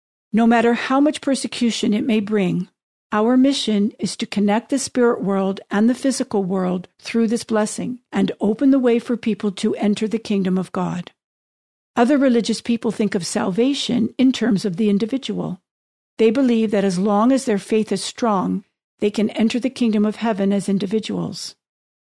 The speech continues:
From the viewpoint of God's original ideal, we were never intended to enter the kingdom of heaven as single people. We enter only with our loving spouse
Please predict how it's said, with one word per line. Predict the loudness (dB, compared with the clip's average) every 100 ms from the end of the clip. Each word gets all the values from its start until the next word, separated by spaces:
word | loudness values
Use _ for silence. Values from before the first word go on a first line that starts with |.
| _
From | 0 2
the | 4
viewpoint | 2 2 2 2 2 0
of | -2
God's | -2 0 0
original | -2 -2 0 0 0 -2 -2
ideal, | -4 0 -2 -2 -4 -8 _ _ _ -2
we | 0
were | 2 4
never | 4 2 2 0
intended | 2 0 0 0 0 -2 -4
to | -4
enter | 0 -2 -2
the | -6
kingdom | -4 -2 0 0
of | 0
heaven | -2 -2 0
as | -2 -2
single | -2 -2 -2
people. | -4 -6 -4 -8 -10 _ _ _ _ _ _ _ _ _
We | 0 0 2
enter | 2 2 0 0
only | 2 4 4 0
with | 0 -2 -2
our | -2
loving | -2 -2 -2
spouse | -4 -6 -4 -4 -8